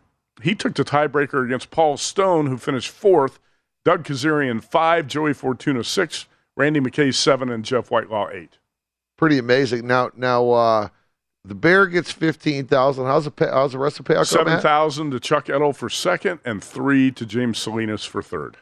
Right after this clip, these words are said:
Speaker 2: There we go. Top three payout. Uh, good to see James getting in there. Paul Stone, though, getting beat on that best bet. Paul Stone had a hell of a,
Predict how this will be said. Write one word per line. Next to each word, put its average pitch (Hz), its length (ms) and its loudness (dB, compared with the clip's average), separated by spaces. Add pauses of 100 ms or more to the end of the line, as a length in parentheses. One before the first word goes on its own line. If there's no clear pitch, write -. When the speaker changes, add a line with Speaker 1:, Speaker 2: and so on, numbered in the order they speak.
(140)
Speaker 2:
There 113 180 4
we 123 140 -2
go. 143 320 2 (160)
Top 120 260 0
three 135 240 -4
payout. 123 640 0
Uh, 117 220 2
good 135 180 -6
to 117 60 -8
see 135 200 -6
James 123 360 -6
getting 131 240 -2
in 135 60 -6
there. 139 120 4
Paul 143 300 0
Stone, 160 340 -2
though, 127 140 0
getting 120 240 -4
beat 139 180 -2
on 135 140 0
that 120 180 -2
best 131 220 0
bet. 131 140 -2 (240)
Paul 247 200 4
Stone 185 360 0
had 143 140 4
a 113 120 0
hell 139 220 2
of 127 80 -2
a, 120 420 0